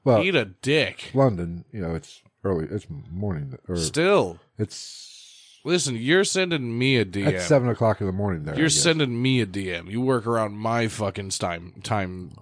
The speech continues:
Speaker 2: zone.
Speaker 1: So
Speaker 2: Fuck
Speaker 1: at
Speaker 2: you.
Speaker 1: six forty-five, I send a message, "Hello."
Speaker 2: Top of the morning.
Speaker 1: And she basically tells, tells me her name.
Speaker 2: How'd you
Speaker 1: She,
Speaker 2: do,
Speaker 1: she
Speaker 2: Governor?
Speaker 1: introduces herself. This is new.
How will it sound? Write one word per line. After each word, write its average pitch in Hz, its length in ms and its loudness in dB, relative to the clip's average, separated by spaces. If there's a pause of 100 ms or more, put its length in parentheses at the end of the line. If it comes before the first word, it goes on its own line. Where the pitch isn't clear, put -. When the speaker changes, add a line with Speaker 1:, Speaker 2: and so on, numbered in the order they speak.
(600)
Speaker 2:
zone. 87 380 -8 (300)
Speaker 1:
So 127 120 2
Speaker 2:
Fuck 123 100 8
Speaker 1:
at 107 60 2
Speaker 2:
you. 82 280 -10
Speaker 1:
six - 300 0
forty-five, 113 840 4 (100)
I 104 120 2
send 101 220 -2
a 98 60 -2
message, 95 360 -2 (140)
"Hello." 147 500 2 (1500)
Speaker 2:
Top 185 260 0
of 170 80 -2
the 170 80 -2
morning. 151 520 -2 (420)
Speaker 1:
And 117 280 2
she 131 200 6
basically 113 420 2
tells, 107 300 2 (180)
tells 104 240 -2
me 107 80 0
her 113 80 2
name. 104 320 0 (240)
Speaker 2:
How'd 180 300 0
you 175 80 -2
Speaker 1:
She, 208 80 2
Speaker 2:
do, 196 140 2
Speaker 1:
she - 20 -2
Speaker 2:
Governor? 147 320 4
Speaker 1:
introduces 160 480 6
herself. 95 340 0
This 170 180 4
is 170 140 -4
new. 170 320 0